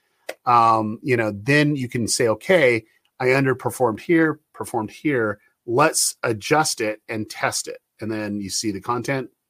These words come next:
see the results, adjust it and test it. And once you're able to do that, then you're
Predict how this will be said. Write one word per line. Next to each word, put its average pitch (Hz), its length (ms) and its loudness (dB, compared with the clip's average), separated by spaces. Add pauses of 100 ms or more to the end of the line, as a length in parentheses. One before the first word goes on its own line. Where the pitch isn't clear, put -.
(380)
see - 240 -4
the 101 100 -4
results, 123 500 0 (220)
adjust 107 400 -4
it 92 280 -6
and 95 140 -10
test - 260 -10
it. - 160 -12 (400)
And 127 240 0
once 151 320 2
you're 175 80 8
able 139 160 2
to 117 80 -4
do 113 140 -2
that, 131 360 2 (420)
then 160 500 4
you're 131 320 2